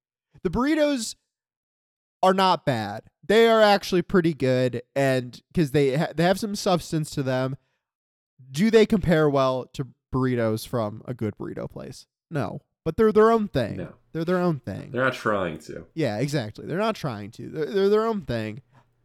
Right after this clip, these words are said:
Speaker 1: And I find them to be very successful. So when I had the option to vote for a Dorito over a taco, I'm gonna go with that. So that was, that, that's where I was
Speaker 2: Yeah.
Speaker 1: coming from.
Speaker 2: Fair enough.
Speaker 1: Yeah.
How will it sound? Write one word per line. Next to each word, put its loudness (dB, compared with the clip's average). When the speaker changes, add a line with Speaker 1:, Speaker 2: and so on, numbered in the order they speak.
Speaker 1:
And 0
I 4
find 0
them -4
to -8
be -2
very -4
successful. -14
So -2
when 2
I 4
had 6
the 4
option 4
to 2
vote 4
for 0
a 0
Dorito 2
over 2
a -4
taco, -2
I'm 0
gonna 0
go 4
with -4
that. -16
So -10
that 2
was, -8
that, -10
that's -4
where -2
I -4
was -6
Speaker 2:
Yeah. -6
Speaker 1:
coming -12
from. -20
Speaker 2:
Fair -2
enough. -10
Speaker 1:
Yeah. -20